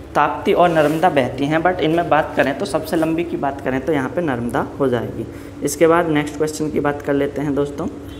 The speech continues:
ये आप image में भी देख रहे होंगे। इसके बाद लिखा है सोलह नंबर,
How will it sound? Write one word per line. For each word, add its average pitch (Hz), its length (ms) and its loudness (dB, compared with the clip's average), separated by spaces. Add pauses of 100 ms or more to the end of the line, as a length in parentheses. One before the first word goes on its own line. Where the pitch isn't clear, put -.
(140)
ये 156 220 2
आप 143 200 -2
image 139 280 2
में 131 160 0
भी 185 100 2
देख 139 320 0
रहे 123 140 -4
होंगे। 117 260 -4 (400)
इसके 147 240 2
बाद 160 200 2
लिखा 156 360 0
है 139 240 2
सोलह 143 320 2
नंबर, 131 360 0